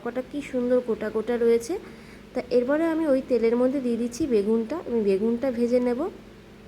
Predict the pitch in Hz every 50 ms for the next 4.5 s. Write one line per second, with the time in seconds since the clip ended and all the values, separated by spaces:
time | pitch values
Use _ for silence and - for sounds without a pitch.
0 | - - - - - - - - - - - - - - - - - - - -
1 | - - - - - 240 254 269 302 311 311 320 320 - 330 285 262 247 247 254
2 | 269 262 262 254 247 247 269 262 - 277 269 254 262 262 370 403 302 - - -
3 | - - - 220 220 220 233 247 247 240 247 254 240 240 233 226 208 208 214 220
4 | 233 247 254 254 262 262 247 247 254